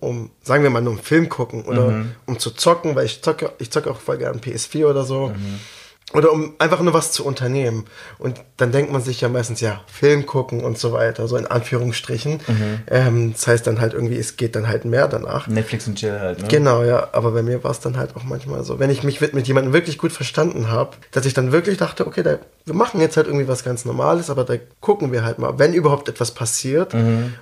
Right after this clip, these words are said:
Speaker 1: Und ich das dann aber eigentlich gar nicht mehr im Hinterkopf hab und dann wirst du plötzlich berührt. Grad so Schenkel.
Speaker 2: Oh.
Speaker 1: Und du denkst dir so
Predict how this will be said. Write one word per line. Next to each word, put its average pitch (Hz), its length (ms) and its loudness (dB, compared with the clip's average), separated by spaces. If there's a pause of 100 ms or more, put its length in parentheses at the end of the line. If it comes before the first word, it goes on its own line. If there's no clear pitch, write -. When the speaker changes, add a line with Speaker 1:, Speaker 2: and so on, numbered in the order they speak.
(200)
Speaker 1:
Und 160 180 4
ich 170 80 0
das 151 140 -2
dann 135 160 4
aber 120 160 2
eigentlich 120 240 -2
gar 120 100 0
nicht 120 80 -2
mehr 117 100 -2
im 110 60 -2
Hinterkopf 135 460 -4
hab 120 160 -8 (220)
und 110 100 -8
dann 110 120 -4
wirst 113 140 -4
du 120 60 -8
plötzlich 117 320 -8
berührt. 123 480 -4
Grad - 180 -4
so - 80 -14
Schenkel. 170 540 -8
Speaker 2:
Oh. 139 840 4
Speaker 1:
Und 117 60 4
du 117 60 4
denkst 127 200 0
dir 185 140 -6
so 175 320 -6